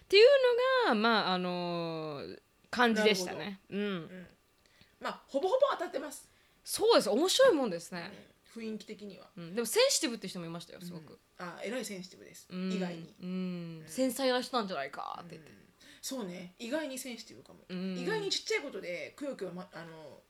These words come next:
Speaker 2: あの、悩む方です。
Speaker 1: うん。なんか最近ちっちゃいことくよくよ悩んだことあるんですか？
Speaker 2: ち-、最近、最近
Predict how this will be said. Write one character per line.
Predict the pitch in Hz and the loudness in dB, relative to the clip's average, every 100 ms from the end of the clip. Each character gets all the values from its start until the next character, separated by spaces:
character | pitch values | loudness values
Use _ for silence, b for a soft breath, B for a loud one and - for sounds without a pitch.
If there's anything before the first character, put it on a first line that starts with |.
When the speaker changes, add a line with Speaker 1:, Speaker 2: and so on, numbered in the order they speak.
| _ _ - - | _ _ -20 -18
Speaker 2:
あ | |
の、 | 170 175 | -14 -8
悩 | 190 220 | -6 -6
む | 185 | -8
方 | - | -16
で | - | -20
す。 | - - - | -20 -20 -12
Speaker 1:
う | |
ん。 | 160 156 180 - | -12 -12 -14 -8
な | 196 | -4
ん | |
か | |
最 | - 233 | 2 4
近 | 220 | 2
ち | 214 | 0
っ | |
ち | 262 | 2
ゃ | |
い | |
こ | 202 | 2
と | 170 | 0
く | 165 | 0
よ | 208 | 0
く | 165 | -2
よ | |
悩 | 165 185 | -2 -2
ん | |
だ | 180 | -2
こ | 156 | -4
と | |
あ | 170 | -8
る | 156 | -8
ん | |
で | 165 | -14
す | |
か？ | - | -12
Speaker 2:
ち-、 | 240 - | -12 -10
最 | 254 254 247 | -6 -4 -4
近、 | 175 240 - | -4 -6 -6
最 | - - | -8 -6
近 | - - | -6 -6